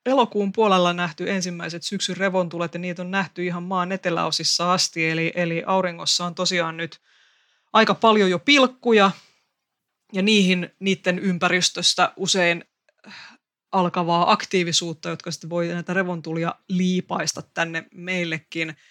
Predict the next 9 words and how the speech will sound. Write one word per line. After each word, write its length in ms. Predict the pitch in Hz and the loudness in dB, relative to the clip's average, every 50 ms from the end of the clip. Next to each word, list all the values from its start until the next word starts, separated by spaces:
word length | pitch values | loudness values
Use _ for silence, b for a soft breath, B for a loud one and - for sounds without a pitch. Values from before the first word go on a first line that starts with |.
| b b b b b b | b b b b b b
Kannattaa 480 | - 202 208 202 196 190 _ - 185 190 | -2 -2 0 0 -2 -4 _ 2 4 4
Ilmatieteen 640 | 233 254 240 214 202 196 185 175 - 185 180 175 | 4 4 2 0 2 2 2 2 2 0 0 2
laitoksen 560 | 185 185 185 180 180 175 - - - 180 180 170 | 4 4 2 2 0 -4 -4 -4 -6 -4 -4 -2
sivuilta 460 | - 202 196 190 180 175 156 170 160 | -2 -2 -2 -2 -4 -4 -4 -6 -6
löytyy 260 | 160 160 156 156 160 | -4 -4 -6 -6 -8
tämmönen 300 | 151 165 165 165 170 - | -8 -10 -12 -12 -6 -6
avaruussääennuste, 1200 | 190 180 185 170 170 156 160 147 - - 156 156 160 - - 175 175 170 175 175 165 - - 165 | -4 -2 -2 -2 -4 -6 -6 -4 -4 -4 -2 -2 -2 -2 -4 -6 -6 -8 -10 -10 -10 -10 -10 -10
mitä 240 | 156 151 151 - 165 | -12 -12 -12 -12 -10
kannattaa 720 | - - 160 165 156 147 _ _ 160 160 151 151 - - | -8 -8 -8 -8 -8 -14 _ _ 0 0 0 0 -2 -6